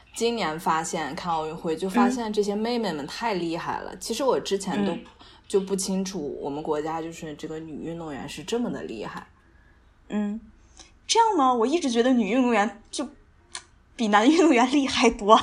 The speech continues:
Speaker 2: 了。
Speaker 1: 啊，你一直有这个印象，所以。
Speaker 2: 对。
Speaker 1: 对，我是之前看了一些数据对比，我才发现我们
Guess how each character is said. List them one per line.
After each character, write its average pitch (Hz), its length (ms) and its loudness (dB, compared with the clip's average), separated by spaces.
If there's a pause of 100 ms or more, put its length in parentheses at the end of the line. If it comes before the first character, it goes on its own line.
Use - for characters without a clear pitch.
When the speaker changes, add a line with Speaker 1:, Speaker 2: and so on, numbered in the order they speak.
Speaker 2:
了。 247 80 6 (140)
Speaker 1:
啊， 247 640 6
你 185 160 2
一 254 120 2
直 214 80 2
有 175 120 6
这 160 60 0
个 160 80 -2
印 160 160 -2
象， 370 240 2
所 - 160 -12
以。 50 100 -12 (560)
Speaker 2:
对。 240 180 8 (340)
Speaker 1:
对， 170 200 -6 (120)
我 208 100 8
是 247 100 2
之 302 140 -2
前 254 200 -2
看 277 200 -2
了 214 80 -2
一 202 40 -2
些 220 120 -2
数 254 200 -4
据 226 180 -8
对 254 200 -2
比， 160 140 -4
我 107 120 -2
才 156 180 -4
发 151 180 -4
现 151 220 -8
我 139 100 -10
们 98 320 -12